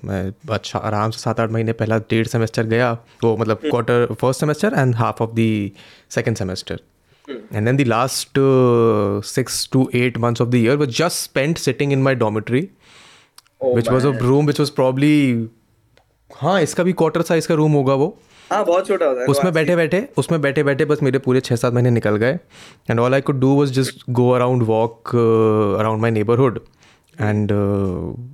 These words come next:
Speaker 1: बस ऑनलाइन क्लास करो। So that was a very, मतलब, very horrible experience for me in that sense कि यार मैं कुछ
Speaker 2: Yeah।
Speaker 1: कर नहीं पा रहा हूँ, मैं जिस एक्सपीरियंस के लिए आया हूँ, वो तो मेरे को मिल ही
Speaker 2: हाँ।
Speaker 1: नहीं पा रहा है। And that's when I decided कि ठीक है, वापस ही चलो,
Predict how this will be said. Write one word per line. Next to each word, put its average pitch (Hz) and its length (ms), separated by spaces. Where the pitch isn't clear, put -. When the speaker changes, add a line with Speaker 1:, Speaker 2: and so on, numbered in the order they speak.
Speaker 1:
बस 143 220
ऑनलाइन 110 300
क्लास 110 240
करो। 120 320
So 113 100
that 110 160
was 175 100
a 196 80
very, 143 560
मतलब, 127 240
very 151 260
horrible 160 280
experience 139 460
for 147 100
me 143 100
in 131 100
that 107 200
sense 156 240
कि 131 60
यार 175 100
मैं 208 100
कुछ 220 100
Speaker 2:
Yeah। - 80
Speaker 1:
कर 147 100
नहीं 175 120
पा - 100
रहा 98 60
हूँ, 104 80
मैं 117 80
जिस 139 180
एक्सपीरियंस 127 400
के 143 80
लिए 139 100
आया 113 160
हूँ, 127 220
वो 120 40
तो 127 80
मेरे 120 100
को 127 60
मिल 120 80
ही 117 40
Speaker 2:
हाँ। 135 60
Speaker 1:
नहीं 151 100
पा 127 140
रहा 110 120
है। 110 60
And 113 100
that's 110 180
when 120 160
I 113 80
decided 110 260
कि 113 60
ठीक 113 180
है, 110 60
वापस 104 320
ही 120 60
चलो, 110 340